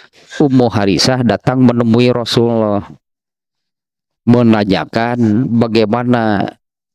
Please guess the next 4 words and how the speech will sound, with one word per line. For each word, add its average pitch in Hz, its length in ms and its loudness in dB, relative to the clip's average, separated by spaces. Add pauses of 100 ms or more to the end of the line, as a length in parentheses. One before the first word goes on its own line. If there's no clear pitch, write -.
(480)
kepastian, 110 1160 -2 (840)
itulahnya, 113 520 0 (240)
bagaimana 107 560 0
kepastian 107 640 -2